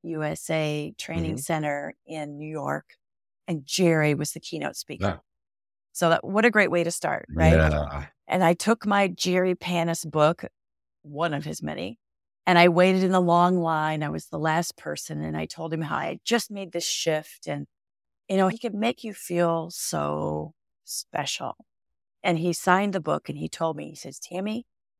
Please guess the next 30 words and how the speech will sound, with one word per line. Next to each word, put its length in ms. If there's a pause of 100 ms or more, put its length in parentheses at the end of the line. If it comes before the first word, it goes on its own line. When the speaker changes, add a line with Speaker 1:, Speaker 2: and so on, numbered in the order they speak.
(120)
Speaker 1:
you 420
have 160
gone 300
from 240
success 680 (460)
to 120
significant." 720 (680)
That 180
was 180
Jerry. 520 (140)
He 140
Speaker 2:
Yeah. 180
Speaker 1:
w-, 240
was 160
a 60
masterful 840
listener, 640 (340)
could 100
make 260
you 60
Speaker 2:
Yes. 20
Speaker 1:
feel 260
so 200
special. 640 (320)
And 140
so 160
fast 420
forward 540 (760)
to 120
now, 500